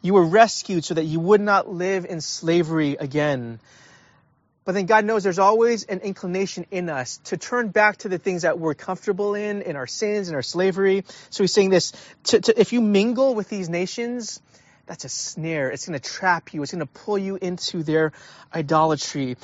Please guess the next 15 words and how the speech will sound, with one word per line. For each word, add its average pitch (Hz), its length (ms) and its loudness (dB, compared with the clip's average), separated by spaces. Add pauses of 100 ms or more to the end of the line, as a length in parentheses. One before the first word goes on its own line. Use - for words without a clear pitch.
(120)
And 175 120 -2
these 175 160 -2
nations 202 440 2
are 160 60 4
full 226 680 4
of 170 180 0
idols 156 480 4
that 160 160 2
will 147 120 -4
draw 180 340 4
your 170 160 4
hearts 170 340 2
away 160 300 -4
from 151 360 -10
me. 120 320 -12